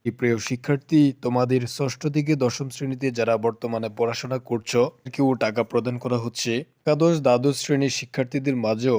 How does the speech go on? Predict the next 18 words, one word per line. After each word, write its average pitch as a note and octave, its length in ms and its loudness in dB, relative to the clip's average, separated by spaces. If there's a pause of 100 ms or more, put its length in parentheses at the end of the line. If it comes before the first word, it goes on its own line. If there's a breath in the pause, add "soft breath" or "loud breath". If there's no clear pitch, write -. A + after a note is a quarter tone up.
(100)
নয় A2+ 240 -2
হাজার B2+ 300 -2
টাকা C#3 280 2
প্রদান A#2 380 0
করা A#2 220 -2
হবে। A2 280 -2 (520)
এবং A#2+ 100 -4 (120)
স্নাতক B2+ 480 -2
পাস C#3 220 4 (160)
কোর্স, B2 320 0 (240)
স্নাতক B2 460 -2
সম্মান A#2+ 500 -2
কোর্স A#2+ 280 0 (140)
এবং A#2 200 0 (180)
স্নাতক A#2 480 -2 (220)
মাস্টার্স A#2 500 -2 (160)
করছে A#2+ 400 -4 (560)
শিক্ষার্থীদেরকে C#3 760 0